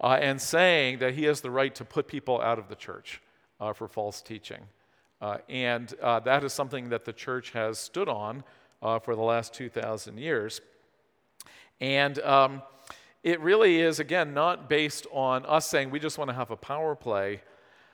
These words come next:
but rather it's based on our confidence, uh,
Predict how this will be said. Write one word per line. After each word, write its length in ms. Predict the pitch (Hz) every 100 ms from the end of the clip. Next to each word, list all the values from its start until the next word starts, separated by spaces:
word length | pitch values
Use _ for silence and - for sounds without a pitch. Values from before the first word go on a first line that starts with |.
| _ _ _ -
but 280 | 143 143 143
rather 380 | 147 160 156
it's 140 | 139 -
based 400 | 147 160 151 -
on 220 | 131 127
our 220 | 135 147
confidence, 880 | 156 156 151 151 131 120 120 - - -
uh, 440 | 120 113 113 135